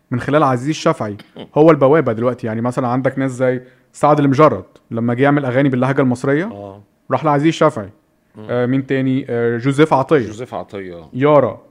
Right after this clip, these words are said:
Speaker 2: يارا.
Speaker 1: إليسا، نانسي عجرم.
Speaker 2: مايا دياب.
Speaker 1: مايا دياب، حمود الخضر.
Speaker 2: آه، بدر
Speaker 1: بد-،
Speaker 2: الشعيبي.
Speaker 1: بدر الشعيبي.
Speaker 2: مم.
Speaker 1: بلقيس.
Speaker 2: بلقيس، آه.
Speaker 1: آه، صابر الرباعي. يعني كل الناس دي لما جم يرجعوا، في فترة كده لقيت النجوم العرب شوية بعدوا عن
Speaker 2: من
Speaker 1: مصر.
Speaker 2: أول،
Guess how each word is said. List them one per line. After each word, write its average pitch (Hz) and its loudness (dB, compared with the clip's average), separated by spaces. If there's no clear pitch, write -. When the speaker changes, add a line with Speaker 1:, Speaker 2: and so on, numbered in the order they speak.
Speaker 2:
يارا. 95 -8
Speaker 1:
إليسا، 143 -4
نانسي 143 -4
عجرم. 120 -2
Speaker 2:
مايا 127 -4
دياب. 113 -6
Speaker 1:
مايا 143 2
دياب، 127 -2
حمود 143 -2
الخضر. 131 -4
Speaker 2:
آه، 101 -18
بدر 127 2
Speaker 1:
بد-، 139 2
Speaker 2:
الشعيبي. 123 -6
Speaker 1:
بدر 131 0
الشعيبي. 127 -4
Speaker 2:
مم. 101 -16
Speaker 1:
بلقيس. 131 -4
Speaker 2:
بلقيس، 104 -14
آه. 95 -8
Speaker 1:
آه، 120 -4
صابر 147 0
الرباعي. 135 2
يعني 120 -8
كل 175 -2
الناس 170 -2
دي 151 -4
لما 160 0
جم 143 -2
يرجعوا، 123 2
في 185 -4
فترة 208 4
كده 208 6
لقيت 160 4
النجوم 170 4
العرب 185 6
شوية 180 4
بعدوا 185 2
عن 120 0
Speaker 2:
من 127 0
Speaker 1:
مصر. 135 2
Speaker 2:
أول، 151 -4